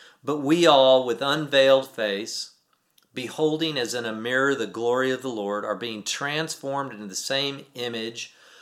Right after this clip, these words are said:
from glory to glory, just as from the Lord, the Spirit." How, how are we changed? Ultimately, folks,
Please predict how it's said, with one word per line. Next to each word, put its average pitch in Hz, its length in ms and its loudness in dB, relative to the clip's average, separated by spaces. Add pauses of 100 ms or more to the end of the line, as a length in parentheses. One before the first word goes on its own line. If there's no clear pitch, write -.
(300)
from 117 260 -8
glory 139 460 2
to 156 80 -2
glory, 110 520 -4
just 127 520 -2
as 120 320 -6
from 117 320 -6
the 113 100 -8
Lord, 104 600 -2 (840)
the 92 140 -14
Spirit." - 800 -6 (1400)
How, 170 460 0
how 185 380 0
are 139 200 2
we 104 160 -8
changed? 87 600 -14 (340)
Ultimately, 160 640 -6
folks, 160 560 -12